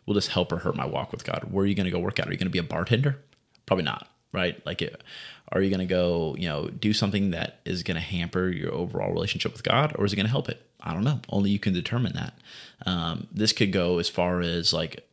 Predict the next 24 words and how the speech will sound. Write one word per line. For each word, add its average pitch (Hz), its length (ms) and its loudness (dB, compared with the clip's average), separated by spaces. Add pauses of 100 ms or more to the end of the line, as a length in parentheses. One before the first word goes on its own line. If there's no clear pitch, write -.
changing 98 360 2
locations 87 460 0
for - 140 -2
a 76 40 -2
job 76 220 -2
too. 92 220 -2
Maybe 90 420 0 (460)
you're 120 160 10
in 117 60 6
between 110 260 2
two 101 160 0
jobs, 90 560 -2
or, 87 520 0
you 98 120 -4
know, 80 240 -2
you're 90 160 -2
thinking 101 180 0
about 82 120 -2
moving 92 200 -2
states. - 520 -2 (440)
Well, 98 500 -2
you 101 100 2
know, 90 300 -2 (140)
what's, 90 840 -2